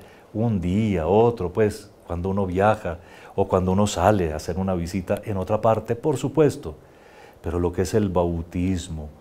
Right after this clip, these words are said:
la primera comunión, la confirmación, el matrimonio sobre todo, deben ser hechos en su parroquia. Por favor, no piensen que por es-, poner una norma de esta se complican las cosas. Al contrario,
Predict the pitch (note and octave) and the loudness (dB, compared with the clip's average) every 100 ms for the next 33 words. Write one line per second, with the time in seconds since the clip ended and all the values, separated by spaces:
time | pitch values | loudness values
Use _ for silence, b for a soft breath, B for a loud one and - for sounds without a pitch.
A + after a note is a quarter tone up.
0 | B B B - G2 F2+ F#2 - F2+ F2 | B B B -6 -4 -4 -6 -6 -2 0
1 | F2 F2 F2 E2+ E2+ F2+ G2 F#2+ E2+ G2 | 0 -2 -2 -4 -2 0 0 0 -2 -2
2 | G2 F2 F#2+ E2 E2+ E2 - F#2 F#2 D#2 | -2 -2 -4 -4 -4 -6 -4 -4 -2 -4
3 | D2+ B B B B B _ G#2+ G2 G2 | -10 B B B B B _ -2 0 2
4 | F#2+ G2 F#2 C#3 E3+ A#2+ F#2 E2 D#2 D#2+ | 0 0 0 2 2 2 0 -2 -4 -4
5 | D2 C2+ - _ _ _ _ _ A#2 G2 | -6 -10 -18 _ _ _ _ _ 2 2
6 | F2 E2+ E2+ E2+ - E2+ E2+ - D#2 D2+ | 0 -2 -2 -2 -4 -10 -10 -10 -10 -10
7 | D#2 C#2 - - - _ G2 F2 F2+ F2+ | -10 -12 -14 -20 -20 _ -6 -6 -4 0
8 | G2 F2+ - B B B B B B B | 2 0 -2 B B B B B B B
9 | G#2 A#2+ - C3+ C3 B2 C3 A2 G2 F#2+ | -2 0 4 4 4 4 2 2 2 4
10 | F#2 F#2+ - - F2 F#2 G#2+ A#2 A2 G#2+ | 4 2 0 -2 0 2 2 2 4 4
11 | A2 G2 F2+ F#2 - G2+ G2+ F2+ E2+ D#2+ | 4 2 4 2 0 -4 -4 -6 -8 -8
12 | F2 E2+ F#2+ F2+ D#2+ - G#2+ F#2 F2+ E2+ | -8 -6 -4 -4 -6 0 0 0 -6 -6
13 | F2+ E2 A#2 A2 F2+ | -6 -4 0 2 0